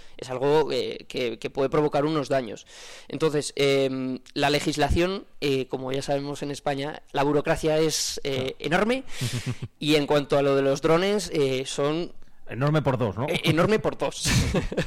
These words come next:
Speaker 1: O sea, si hacer un documento, por ejemplo, de Hacienda te supone a la gente muchísimo, esto es el, el pro, el nivel
Speaker 2: Claro.
Speaker 1: pro.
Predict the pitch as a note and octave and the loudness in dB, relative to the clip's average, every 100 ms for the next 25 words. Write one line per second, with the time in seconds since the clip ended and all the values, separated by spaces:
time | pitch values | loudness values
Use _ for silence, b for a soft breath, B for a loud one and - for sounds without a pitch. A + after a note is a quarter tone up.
0 | - B B A3+ B3 E3 - D3+ - C3 | -4 B B -8 -6 -6 0 2 2 2
1 | D#3+ F3 F3 F#3+ F#3 F3+ F3 E3+ E3+ - | 4 4 4 2 4 2 4 2 0 2
2 | D#3 D#3 D#3 F3 D3+ D#3 D3+ D#3 D3 D3 | 4 4 2 0 2 2 2 0 0 0
3 | D3+ D3+ C#3 - - D3 D#3 D3+ D3+ D#3 | 2 2 0 -4 -6 0 2 4 2 0
4 | D#3+ D3 C#3 D#3+ F#3 E3 - D3+ F3+ - | 0 -2 -2 -2 0 0 2 2 2 0
5 | - C#3+ C3+ C3 - C#3 D#3 B2+ - - | 0 0 -2 -4 -4 -2 0 0 -2 -6
6 | C3 C#3 B2 A2 G#2+ F#2+ A#2+ A#2+ D#3+ | -2 0 0 0 -2 -6 -8 0 0